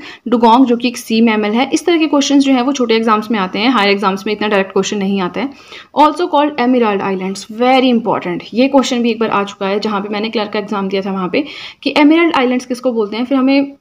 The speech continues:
मतलब, हम link नहीं कर पाते कि अंडमान को बोलते होंगे, Question गलत हो जाता है इतना easy सा। So एमरल्ड आइलैंड्स बोलते हैं अंडमान एंड निकोबार आइलैंड्स को। The Sentinelese, the only known Paleolithic people live here। So आप एक बार YouTube पे search कीजिएगा,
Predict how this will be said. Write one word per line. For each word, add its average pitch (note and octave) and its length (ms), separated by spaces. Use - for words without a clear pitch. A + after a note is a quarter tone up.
मतलब, C4 240
हम C#4+ 340
link D#4+ 240
नहीं F4+ 140
कर D4+ 100
पाते G#3+ 260
कि A3+ 120
अंडमान G#3 340
को G#3 160
बोलते F#3 260
होंगे, F#3 180
Question G3+ 280
गलत G3+ 240
हो G3+ 40
जाता F3 240
है F#3+ 60
इतना F#3+ 140
easy F#3 180
सा। C#4+ 180
So - 120
एमरल्ड D4+ 440
आइलैंड्स C#4 360
बोलते B3+ 240
हैं B3+ 140
अंडमान A3 360
एंड G#3+ 80
निकोबार G#3+ 320
आइलैंड्स G3 380
को। - 240
The C#4+ 180
Sentinelese, C#4+ 720
the - 220
only F4 300
known D4+ 200
Paleolithic C#4+ 600
people A#3+ 340
live G3 120
here। F#3 220
So - 80
आप D4+ 320
एक C#4+ 100
बार F4 100
YouTube D#4+ 240
पे F4 80
search C#4 240
कीजिएगा, A#3 460